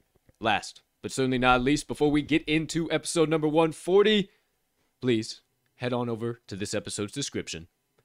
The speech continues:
The first link you're gonna see there is the Talk in the Line link tree. That link tree is so we can put in one convenient location, the talk in the line dot com website, all of the T T L Crew's social platforms, and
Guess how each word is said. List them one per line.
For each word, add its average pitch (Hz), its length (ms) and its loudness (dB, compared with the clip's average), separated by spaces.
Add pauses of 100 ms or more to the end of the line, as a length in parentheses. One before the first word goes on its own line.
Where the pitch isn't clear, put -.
(160)
The 104 60 -8
first 135 280 -4
link 139 160 -2
you're 139 80 -2
gonna 143 160 0
see 139 200 0
there 95 260 -4 (240)
is 127 160 -4
the 131 80 0
Talk 107 280 -2
in 107 80 -8
the 107 80 -4
Line 92 300 -4 (320)
link 107 240 -4
tree. - 200 -10 (440)
That 135 180 2
link 156 180 0
tree 127 300 -2 (140)
is 131 160 -2
so 143 140 2
we 156 180 0
can 151 160 -4
put 160 200 2
in 151 200 4
one 165 400 4
convenient 196 500 6
location, 180 580 4 (380)
the 104 160 0
talk 113 300 2
in 107 80 -2
the 104 60 0
line 95 260 0
dot 87 240 -4
com 85 240 -6
website, 127 500 4 (320)
all 139 380 4 (180)
of 101 160 0
the 104 80 -6
T 117 200 -2
T 104 180 -4
L 98 100 0
Crew's 98 280 -4
social 147 340 0
platforms, 139 540 2 (200)
and 139 220 0